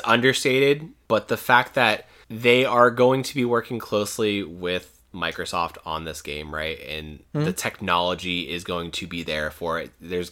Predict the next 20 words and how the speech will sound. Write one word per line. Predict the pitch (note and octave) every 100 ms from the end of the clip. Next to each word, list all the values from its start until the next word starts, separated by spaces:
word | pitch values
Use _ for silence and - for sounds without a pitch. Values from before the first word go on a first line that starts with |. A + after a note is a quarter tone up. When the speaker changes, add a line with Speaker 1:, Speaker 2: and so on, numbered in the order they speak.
| -
Speaker 1:
it's | F#2 F2+
probably | - - D3 C#3
gonna | B2+
be, | A#2+ A#2 A2 G#2+ - -
didn't | - A3
they | D4
announce | C3+ G2 A#2+ -
that | A2
they're, | G#2+ F#2+ F#2 -
it's | G2+ -
running | A2+ G#2+ G#2+
on |
a | G2
new | F2+
engine | F2+ D2 D#2+ G#2 G#2+
too, | - E2 F#2+ A#2+
like, | F2+ -
Speaker 2:
Yeah. | F2+
Speaker 1:
altogether? | E2+ D#2 D2 F2 G#2 -
Speaker 2:
Yeah. | G#2+